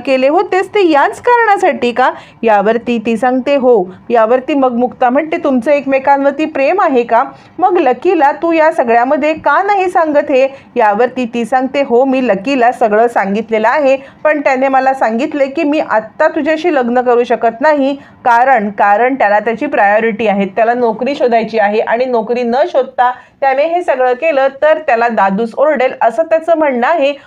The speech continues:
म्हणून त्याने मला सांगितलंय की तुला थांबावं लागेल." यावरती मुक्ता म्हणते, "ठीक आहे ना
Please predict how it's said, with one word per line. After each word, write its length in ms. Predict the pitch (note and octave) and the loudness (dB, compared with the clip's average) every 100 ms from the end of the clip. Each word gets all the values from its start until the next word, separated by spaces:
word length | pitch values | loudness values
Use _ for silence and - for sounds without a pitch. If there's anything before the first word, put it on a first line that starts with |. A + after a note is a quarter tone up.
| _ | _
म्हणून 360 | C4 D4 F4+ F#4+ | 0 2 2 0
त्याने 260 | D#4 B3 C4 | 0 0 0
मला 320 | A3+ A3 C4 - _ | 0 0 0 -4 _
सांगितलंय 480 | B3+ A3+ A3+ A#3 B3 | -2 -2 -2 0 0
की 140 | B3 C#4+ | 0 -2
तुला 280 | C4 A3+ A3+ | -2 0 0
थांबावं 420 | D#4+ G#3+ G3+ G3+ G3 | 0 0 2 2 2
लागेल." 380 | F#3+ F#3 F3+ F#3 - | 0 0 -2 -6 -6
यावरती 460 | D4+ D#4 E4 F4+ G4+ | 0 2 2 0 0
मुक्ता 400 | E4 D4 - C#4+ | 0 0 -2 0
म्हणते, 280 | F4 F4 G4 | 0 0 -2
"ठीक 360 | F4+ F4+ C5 | -2 0 2
आहे 180 | B4+ A#4+ | 0 0
ना 120 | E4 | 0